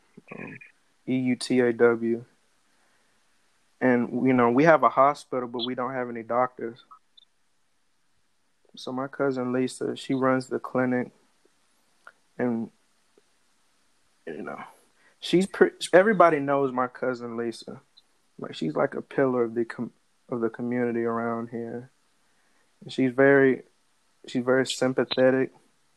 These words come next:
She's very peaceful. She's very,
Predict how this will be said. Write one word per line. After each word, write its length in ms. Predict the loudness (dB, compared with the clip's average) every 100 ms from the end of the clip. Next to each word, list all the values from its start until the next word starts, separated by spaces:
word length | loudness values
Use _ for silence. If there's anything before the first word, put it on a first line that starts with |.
| _ _ _ _ _ _ _ _ _
She's 240 | -8 -6 0
very 640 | 4 4 4 2 -2 -10 _ _ _ _ _ _ _
peaceful. 640 | 0 0 0 0 2 0 -6 _ _ _ _ _ _ _ _ _ _ _ _ _
She's 220 | -2 0
very, 520 | 4 6 6 4 0